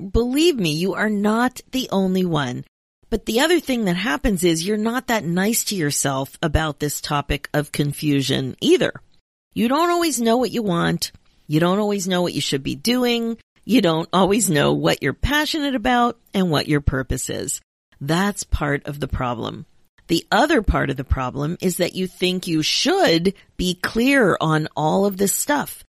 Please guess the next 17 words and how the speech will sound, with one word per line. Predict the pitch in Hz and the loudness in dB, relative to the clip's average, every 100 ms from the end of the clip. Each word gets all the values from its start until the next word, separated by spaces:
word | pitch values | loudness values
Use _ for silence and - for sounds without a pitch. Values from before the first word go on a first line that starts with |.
| _ _ | _ _
And | 175 160 151 220 - | 0 2 2 0 -4
like | 165 156 185 | -2 0 0
I | |
said, | 190 370 349 208 | 0 2 0 2
that's | 202 - | -2 -2
when | 240 247 | -4 -2
Mean | 247 277 302 | -2 -2 0
Girl | 269 202 160 | 2 2 2
comes | - 147 143 139 | 2 0 2 0
out. | 123 90 - | -2 -4 -4
You're | 185 226 233 | 0 0 0
hard | 226 254 247 | 2 2 2
on | 220 | 0
yourself | 175 165 - 151 - | -2 -4 -2 -4 -4
for | 165 | -4
not | 170 175 | -2 -2
knowing. | 143 214 190 85 - | 0 2 0 -2 -10